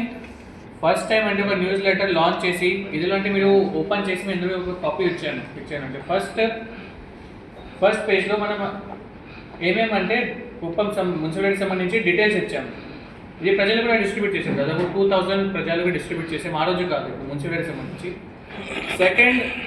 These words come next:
మన విజన్ ఏంటి, థర్డ్ అంటే ఇప్పటి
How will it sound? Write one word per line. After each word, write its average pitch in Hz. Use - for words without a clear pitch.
మన 170
విజన్ 196
ఏంటి, 190
థర్డ్ 226
అంటే 220
ఇప్పటి 247